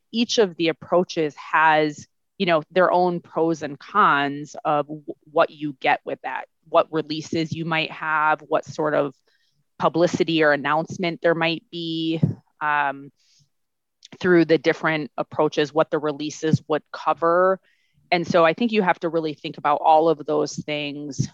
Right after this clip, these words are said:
um, based on the specific facts and circumstances of what you have to really advise the client on what the best approach is, um,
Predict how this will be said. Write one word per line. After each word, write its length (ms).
um, 280
based 300
on 100
the 60
specific 600
facts 300
and 100
circumstances 800
of 120
what 220
you 80
have 420
to 120
really 320
advise 480
the 100
client 480
on 220
what 240
the 60
best 340
approach 560
is, 600
um, 240